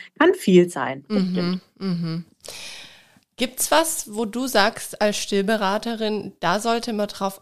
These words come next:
Speaker 2: achten, wenn man schwanger ist und weiter stillen möchte?
Speaker 1: Ähm, ich hab, äh, viele Jahre in der Geburtshilfe gearbeitet, in einer großen Klinik in Köln und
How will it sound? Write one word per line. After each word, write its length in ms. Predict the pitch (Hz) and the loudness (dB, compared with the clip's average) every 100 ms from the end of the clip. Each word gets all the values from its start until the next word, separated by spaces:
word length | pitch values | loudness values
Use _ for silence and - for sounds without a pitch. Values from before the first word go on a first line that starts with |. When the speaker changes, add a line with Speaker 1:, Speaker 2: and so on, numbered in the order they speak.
| - | -6
Speaker 2:
achten, 420 | 190 - - 247 | -6 -6 -6 -2
wenn 160 | 214 208 | 0 2
man 300 | 214 214 - _ | 2 2 -2 _
schwanger 540 | 214 - 170 175 220 - | -16 -2 0 2 2 2
ist 200 | 277 - | -2 -4
und 240 | - 196 | -4 0
weiter 280 | 165 151 220 | 2 0 -2
stillen 380 | - 214 214 226 | -4 -2 -2 0
möchte? 400 | 226 247 - 285 - _ _ _ _ _ _ _ _ _ - | -2 -4 -6 -6 -10 _ _ _ _ _ _ _ _ _ 6
Speaker 1:
Ähm, 340 | 196 196 196 185 | 10 10 10 6
ich 160 | 185 | 6
hab, 200 | 226 - | 4 4
äh, 160 | - - | 2 6
viele 240 | 262 262 | 8 10
Jahre 260 | 233 226 233 | 8 8 6
in 60 | |
der 80 | 202 | 6
Geburtshilfe 580 | 196 190 226 - 208 202 | 6 8 6 8 6 6
gearbeitet, 460 | - 190 202 190 190 | 2 4 6 6 4
in 60 | |
einer 80 | 185 | 4
großen 300 | 196 196 202 | 4 2 0
Klinik 320 | 190 214 220 | 0 2 2
in 120 | 196 196 | 2 0
Köln 340 | 214 233 277 | 4 6 6
und 200 | 180 | 2